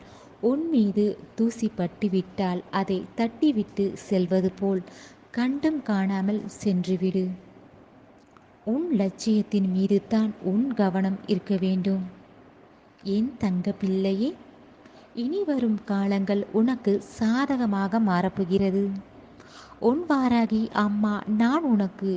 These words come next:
இருக்கும் அத்தனை பிரச்சனைகளை சரி செய்வேன். ஏன் தேவையில்லாததை நினைத்துக்கொண்டு கவலைப்படுகிறாய்? எல்லாவற்றையும் நிச்சயமாக நான் மாற்றி காட்டுவேன்.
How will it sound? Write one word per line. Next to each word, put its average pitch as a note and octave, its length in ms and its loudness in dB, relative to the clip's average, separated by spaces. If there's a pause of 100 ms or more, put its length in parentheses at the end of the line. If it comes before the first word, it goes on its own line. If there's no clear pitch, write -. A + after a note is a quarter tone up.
இருக்கும் G3 520 0 (200)
அத்தனை A#3 640 -2
பிரச்சனைகளை F#3+ 720 -2 (140)
சரி F3+ 340 -2
செய்வேன். F3+ 580 -2 (1200)
ஏன் G#3+ 420 -4
தேவையில்லாததை G#3 1080 2 (140)
நினைத்துக்கொண்டு G3+ 840 0 (260)
கவலைப்படுகிறாய்? A3+ 1000 2 (1300)
எல்லாவற்றையும் G#3+ 1040 2
நிச்சயமாக G#3 1000 0
நான் F#3 340 -2
மாற்றி F3+ 400 -2
காட்டுவேன். F#3 680 0